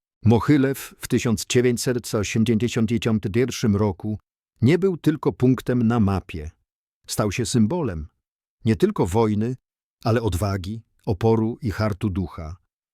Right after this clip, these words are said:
Symbolem tego, że nawet w obliczu potęgi można powiedzieć "nie" i wygrać.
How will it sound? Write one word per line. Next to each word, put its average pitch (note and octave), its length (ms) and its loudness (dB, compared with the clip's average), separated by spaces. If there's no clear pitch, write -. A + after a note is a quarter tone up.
Symbolem C#3 500 2
tego, F#2 420 -6
że A2 160 2
nawet D#3+ 300 0
w G2+ 80 -8
obliczu B2+ 420 -2
potęgi B2 640 -2
można A2+ 300 0
powiedzieć A#2 600 -4
"nie" G2+ 220 0
i A#3+ 100 2
wygrać. F#2 560 -2